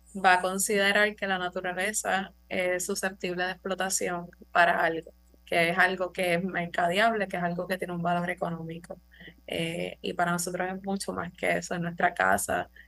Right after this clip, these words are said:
es nuestra defensa, es nuestro país, y es parte de lo que, de lo que es nuestras comunidades y de lo que nos define, eh, como puertorriqueñas y puertorriqueños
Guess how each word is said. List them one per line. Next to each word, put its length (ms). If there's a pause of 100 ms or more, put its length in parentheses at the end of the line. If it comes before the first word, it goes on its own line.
es 160
nuestra 440
defensa, 840
es 220
nuestro 360
país, 580 (320)
y 160
es 120
parte 300
de 140
lo 160
que, 600
de 120
lo 160
que 140
es 80
nuestras 380
comunidades 840
y 60
de 120
lo 120
que 80
nos 120
define, 500 (400)
eh, 720
como 320
puertorriqueñas 800
y 60
puertorriqueños 800